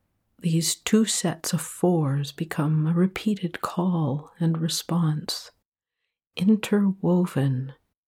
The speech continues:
like an endless knot of eternity.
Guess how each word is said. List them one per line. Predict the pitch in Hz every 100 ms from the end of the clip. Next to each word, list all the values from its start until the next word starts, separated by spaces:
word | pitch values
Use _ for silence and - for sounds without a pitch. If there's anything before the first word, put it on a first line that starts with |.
| _ _ _ _ _ -
like | 156 160
an | 160 143 -
endless | 170 170 185 185 208 - -
knot | 180 175 151 - - - - _ _ _ _ _ _ _
of | 175 160 160 - -
eternity. | 170 160 - 156 156 139 - 143 143